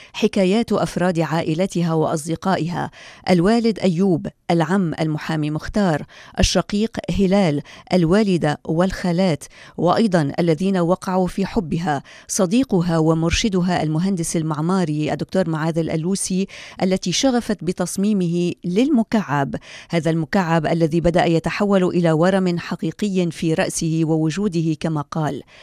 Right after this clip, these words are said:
لكن لماذا اختيار هذا الفنان التشكيلي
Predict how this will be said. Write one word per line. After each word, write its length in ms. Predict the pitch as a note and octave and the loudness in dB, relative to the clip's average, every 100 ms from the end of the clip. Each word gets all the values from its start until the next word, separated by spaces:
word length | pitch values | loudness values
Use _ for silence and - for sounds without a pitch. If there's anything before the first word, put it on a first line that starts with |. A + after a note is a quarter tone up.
| - - - | -20 -20 -4
لكن 480 | A3 D#4+ F4+ B3 A#3 | 0 2 2 2 4
لماذا 520 | F#3 E3 E3+ B3+ G3 | 4 2 4 2 2
اختيار 720 | F3 - F3 G3 E3+ D3+ - D3 | -2 -4 -2 0 2 0 -4 -6
هذا 340 | E3+ F#3 F#3+ D#3+ | -2 -2 0 -2
الفنان 580 | D#3 - D#3 F3+ E3 | -2 -4 -2 -2 -2
التشكيلي 720 | - - D#3 - - F#3 F3+ | -4 -6 -6 -6 -4 -4 -2